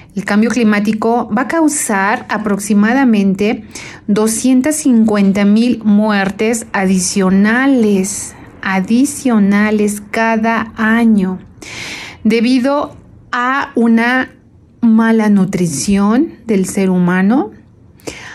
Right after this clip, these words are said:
a causa del paludismo que se prevé desatar, de diarreas y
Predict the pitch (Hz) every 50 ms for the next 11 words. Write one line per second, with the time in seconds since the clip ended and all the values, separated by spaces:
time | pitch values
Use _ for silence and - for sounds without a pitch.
0 | - - - - 233 220 220 262 254 262 262 254 - 269 262 226 208 202 202 -
1 | - - 214 196 202 202 202 196 180 202 208 226 233 233 214 226 226 226 226 240
2 | 277 381 587 - - 254 202 185 170 160 151 147 - - - - - - - -
3 | 185 180 - - 185 180 175 175 180 180 180 180 185 180 185 175 - - 214 190
4 | 180 - - - - 190 170 - 175 170 170 185 185 202 233 277 311 - - -
5 | _ _ - - - - - - - - - - - 196 202 190 185 180 180 180
6 | 180 185 185 196 202 208 208 214 220 247 311 302 - - - - - _ _ _
7 | _ - - - - _ _ - - - - - - - - - - - - -
8 | - - _ _ - 226 226 226 247 254 262 269 - - -